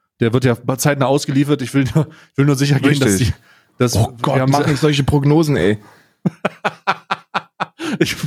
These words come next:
Speaker 1: wollte das, wollte das einfach nur mal aussprechen, aber ich weiß auch, wie es klingt und, äh, wie, wie ich damit umgehen soll.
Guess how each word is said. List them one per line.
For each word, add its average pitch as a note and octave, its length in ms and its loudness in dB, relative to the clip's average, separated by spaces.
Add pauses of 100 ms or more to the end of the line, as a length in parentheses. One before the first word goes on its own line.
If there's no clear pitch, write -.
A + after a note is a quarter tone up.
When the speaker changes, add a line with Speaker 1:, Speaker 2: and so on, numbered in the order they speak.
(180)
Speaker 1:
wollte F#3+ 280 -4
das, D3+ 220 -2 (260)
wollte D3 180 -2
das D3 160 -2
einfach D#3 180 -2
nur D3 100 -2
mal C3 60 -2
aussprechen, D#3 500 -6
aber C#3 80 -2
ich B2 100 -6
weiß C3 200 0
auch, C#3 140 -6
wie B2+ 40 -8
es A#2 160 -10
klingt D#3+ 380 -2 (720)
und, B2+ 240 0
äh, A#2+ 240 2 (120)
wie, B2 300 -2
wie B2+ 220 -2
ich B2 120 -6
damit A#2 340 2
umgehen B2+ 360 2
soll. F#2 220 -12